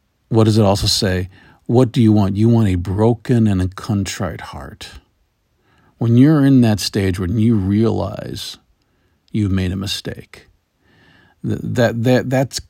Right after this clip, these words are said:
the, the broken and a, and a, and a contrite heart, a sincere grievance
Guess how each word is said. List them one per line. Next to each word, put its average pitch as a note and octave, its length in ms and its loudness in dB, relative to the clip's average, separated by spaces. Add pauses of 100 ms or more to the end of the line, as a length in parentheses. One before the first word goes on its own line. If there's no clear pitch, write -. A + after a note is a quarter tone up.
(120)
the, C3+ 140 0
the A#2+ 180 -2
broken B2 460 2
and A2 440 2
a, - 20 -6
and A2+ 100 -2
a, G#2 220 -4
and B2+ 140 -4
a A2+ 160 -4 (500)
contrite A2 640 -4
heart, F#2+ 420 -6
a F#2+ 60 -8
sincere A2+ 960 0
grievance G2+ 960 -2